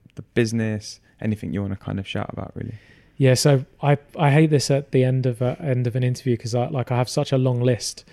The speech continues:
Speaker 2: But, um, I'm at David Speed U K across any social networks like LinkedIn, um, Instagram, and Twitter. Um, Creative Rebels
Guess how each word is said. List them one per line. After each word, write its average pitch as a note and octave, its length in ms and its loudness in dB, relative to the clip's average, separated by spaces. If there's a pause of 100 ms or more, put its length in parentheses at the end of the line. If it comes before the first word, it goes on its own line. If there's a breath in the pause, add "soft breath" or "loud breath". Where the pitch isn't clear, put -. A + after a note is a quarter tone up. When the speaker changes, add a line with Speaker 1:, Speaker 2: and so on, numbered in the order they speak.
(420 loud breath)
Speaker 2:
But, C3 200 2
um, B2 360 2
I'm C#3+ 260 4
at D3 260 -2
David C3+ 320 4
Speed B2+ 380 2
U B2+ 160 2
K A#2+ 400 0 (360 soft breath)
across - 320 -2
any B2 300 0
social B2 340 -4
networks A#2+ 480 -4
like B2 160 -2
LinkedIn, A#2+ 600 -2 (160)
um, A#2 360 -4 (140)
Instagram, A#2 500 -4
and A#2+ 100 -6
Twitter. A#2 400 -2 (680 loud breath)
Um, A#2 420 -2 (540)
Creative C#3+ 400 2
Rebels B2+ 600 2